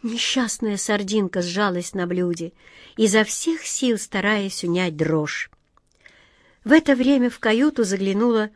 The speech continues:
мокрая, окоченевшая от холода белка.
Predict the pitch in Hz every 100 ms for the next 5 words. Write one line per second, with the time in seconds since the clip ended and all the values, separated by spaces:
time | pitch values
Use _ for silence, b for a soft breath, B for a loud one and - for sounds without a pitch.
0 | - 196 254 240 - 180 147 139 - b
1 | b b b b 233 262 - 269 277 294
2 | - - 254 262 - 247 220 214 214 196
3 | 175 156 -